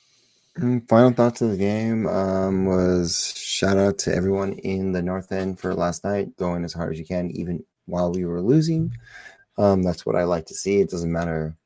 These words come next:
how long we down, we go harder and louder. So thank you for being faithful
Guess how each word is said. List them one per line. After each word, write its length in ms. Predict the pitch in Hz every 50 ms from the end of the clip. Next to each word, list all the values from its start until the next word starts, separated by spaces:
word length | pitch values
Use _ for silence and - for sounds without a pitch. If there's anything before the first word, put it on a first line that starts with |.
| _ _
how 120 | - 87 87
long 200 | 87 87 87 87
we 100 | 85 85
down, 300 | 87 87 90 92 90 87
we 200 | 85 85 85 78
go 340 | - - 82 78 85 90 85
harder 400 | 80 85 85 85 80 92 87 82
and 120 | 82 85
louder. 400 | 95 107 120 127 139 139 139 139 _ _ _ - - - - - _ _ _ _ _ _
So 420 | - - 98 87 85 85 82 80 _ -
thank 180 | 90 87 80
you 100 | 92 90
for 280 | 80 85 87 85 82 80 78 -
being 400 | 95 92 90 90 87 80 78 - _ _ _ - - - _ _ _ - - _ _
faithful 640 | - - 117 117 110 - - 123 117 117 120 120